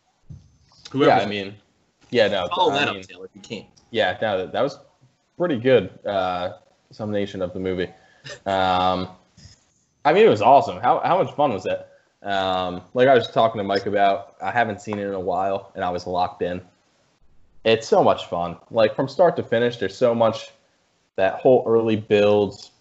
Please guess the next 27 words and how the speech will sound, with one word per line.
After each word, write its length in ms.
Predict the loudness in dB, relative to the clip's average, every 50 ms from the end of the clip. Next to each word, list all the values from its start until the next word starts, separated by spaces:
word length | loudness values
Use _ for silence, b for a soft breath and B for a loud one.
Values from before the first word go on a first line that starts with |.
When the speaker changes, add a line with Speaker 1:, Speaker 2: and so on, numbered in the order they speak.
| _ -10
Speaker 2:
of 120 | -10 -8 -4
when 180 | -4 -4 -4 -2
things 240 | -2 -4 -4 -4 -6
just 280 | -4 -4 -4 -4 -4 -6
aren't 340 | -4 -2 -2 -2 -2 -4 -2
going 300 | -2 -2 -2 -2 -4 -4
right. 320 | -2 -2 0 0 -2 -4 -8 -16 _ _ _ _ _ _ _ _ _ _ _ -20 -20 _ _ -6 2
And 160 | 2 4 4 6
then 120 | 6 4
it's 160 | 4 2 2
just, 260 | -2 -2 -2 -2 0
like, 160 | 4 4 6 6
it's 240 | 4 2 0 0
such, 300 | 2 2 2 2 0 -2
like, 240 | 2 2 2 2 2
a 420 | 2 4 6 6 6 4 2 0 -8 -16
satisfying 960 | -16 -14 -10 -4 0 2 4 4 4 4 2 -2 -2 -2 -2 0 0 -2 -4
story 460 | -6 -10 -8 -4 -4 -2 0 0 -2 -2
to 80 | -4
follow 420 | -4 0 2 4 4 4 2 -2 -2
along 320 | -2 -2 -2 -2 -4 -4
with, 220 | -6 -6 -6 -6
I 80 | -6 -6
think, 200 | -4 -4 -4 -4
is, 180 | -4 -6 -4 -2
like, 260 | 0 -2 -2 -2 -6
the, 100 | -8 -8